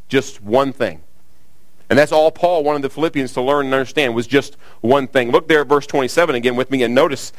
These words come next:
this "just one thing." The, the word there, and again, there's one translation for some reason left this out. I don't know, understand why, but it's the word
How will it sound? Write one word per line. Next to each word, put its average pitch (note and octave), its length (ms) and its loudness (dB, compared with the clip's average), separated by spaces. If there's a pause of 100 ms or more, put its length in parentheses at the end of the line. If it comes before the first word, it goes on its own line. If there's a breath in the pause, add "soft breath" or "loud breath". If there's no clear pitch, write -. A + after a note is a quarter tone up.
(140 loud breath)
this A#2+ 160 0
"just C3+ 340 0
one C3+ 220 0
thing." D3 280 2
The, A#2 120 0 (180 loud breath)
the C3 120 4
word C3+ 360 2
there, C3 220 4
and B2 100 0
again, B2 220 0
there's A#2 160 0
one C3 180 2
translation C#3 540 2
for A#2 140 -4
some C3+ 260 2
reason B2+ 240 2
left C3 180 4
this C3+ 200 0
out. C#3+ 280 4
I G#2+ 60 0
don't B2 160 -4
know, C3+ 160 0
understand C3+ 480 -2
why, C#3 240 4
but B2 180 0
it's B2+ 160 -2
the C#3 60 -4
word C#3 300 4